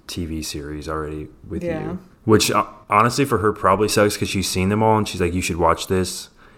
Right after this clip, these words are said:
Speaker 1: And then I'm really into it and then I wanna watch with her.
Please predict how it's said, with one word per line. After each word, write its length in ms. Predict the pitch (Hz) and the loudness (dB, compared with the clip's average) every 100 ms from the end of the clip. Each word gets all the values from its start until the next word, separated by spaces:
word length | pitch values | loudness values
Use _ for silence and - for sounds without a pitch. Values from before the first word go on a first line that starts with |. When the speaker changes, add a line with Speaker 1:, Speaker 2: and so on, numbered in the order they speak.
| _ | _
Speaker 1:
And 140 | 92 92 | -2 0
then 100 | 90 | 0
I'm 320 | - 92 98 98 | 2 4 4 4
really 220 | 95 92 | 2 2
into 240 | 90 98 | 0 0
it 60 | 90 | 0
and 80 | 87 | 0
then 60 | |
I 100 | 82 | 0
wanna 240 | 85 87 82 | 2 0 2
watch 540 | 80 78 78 - - _ _ _ _ 87 | 2 0 -2 -8 -12 _ _ _ _ -2
with 200 | 95 139 | 0 4
her. 320 | 143 147 | 4 2